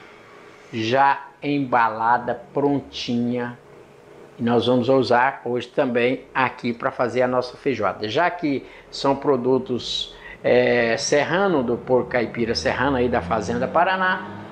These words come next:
nós vamos aproveitar e fazer essa feijoada.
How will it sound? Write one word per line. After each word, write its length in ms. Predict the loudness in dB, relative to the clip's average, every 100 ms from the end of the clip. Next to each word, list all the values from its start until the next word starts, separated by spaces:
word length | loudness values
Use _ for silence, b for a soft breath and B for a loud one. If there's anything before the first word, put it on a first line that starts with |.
| -14 -4
nós 160 | 0 0
vamos 200 | 0 0
aproveitar 840 | 0 0 2 2 4 2 2 -4 -14 -18 -8
e 80 | -6
fazer 720 | 0 2 2 0 -2 0 0 -2 -12 -8 0
essa 320 | 0 2 0
feijoada. 500 | 2 2 4 2